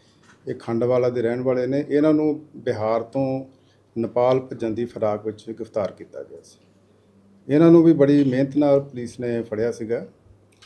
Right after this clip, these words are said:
ਔਰ ਇਹ, ਉਸ ਤੋਂ ਬਾਅਦ ਇੱਕ ਗੁਰਬਖਸ਼ ਸਿੰਘ, ਉਹ ਵੀ ਇਹਨਾਂ ਦਾ ਸਾਥੀ ਫੜਿਆ ਗਿਆ ਸੀਗਾ ਔਰ ਅਠਾਰਾਂ ਤਰੀਕ ਨੂੰ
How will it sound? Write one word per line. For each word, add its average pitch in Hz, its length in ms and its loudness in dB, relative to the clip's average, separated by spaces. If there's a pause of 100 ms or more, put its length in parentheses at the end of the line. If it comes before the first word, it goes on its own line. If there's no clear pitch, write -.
(480)
ਔਰ 135 200 4
ਇਹ, 156 300 8 (220)
ਉਸ 147 140 -2
ਤੋਂ - 160 0
ਬਾਅਦ 151 240 8
ਇੱਕ 151 160 4
ਗੁਰਬਖਸ਼ 123 480 0
ਸਿੰਘ, 143 200 4
ਉਹ 143 120 6
ਵੀ 151 120 2
ਇਹਨਾਂ 143 160 2
ਦਾ 139 60 0
ਸਾਥੀ 131 320 -4
ਫੜਿਆ 123 240 -4
ਗਿਆ 123 160 0
ਸੀਗਾ 127 300 0
ਔਰ 147 180 -2
ਅਠਾਰਾਂ 139 380 2
ਤਰੀਕ 151 280 0
ਨੂੰ 104 200 -2